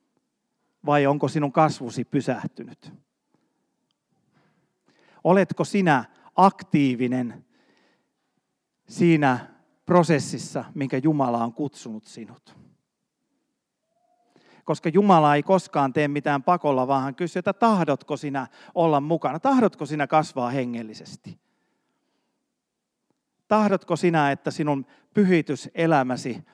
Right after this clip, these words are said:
menee eteenpäin? Tämä on kauhea kaanaankielinen sana, tämä pyhityselämä, mutta se on hirveän tärkeä, tärkeä termi meidän kohdalta. Tahdotko, että sinun pyhityksesi menee eteenpäin?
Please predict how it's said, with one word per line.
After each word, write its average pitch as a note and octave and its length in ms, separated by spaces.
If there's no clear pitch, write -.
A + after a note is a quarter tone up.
menee C#3 400
eteenpäin? B2 500
Tämä C3+ 140
on B2 60
kauhea B2+ 380
kaanaankielinen B2 840
sana, C3+ 240
tämä B2 160
pyhityselämä, C#3 920
mutta - 180
se D3 60
on C3+ 60
hirveän D3 360
tärkeä, C#3 540
tärkeä D3 440
termi C#3 400
meidän B2 340
kohdalta. A#2+ 500
Tahdotko, F#3 500
että D#3 160
sinun E3 240
pyhityksesi C#3+ 720
menee B2 360
eteenpäin? - 720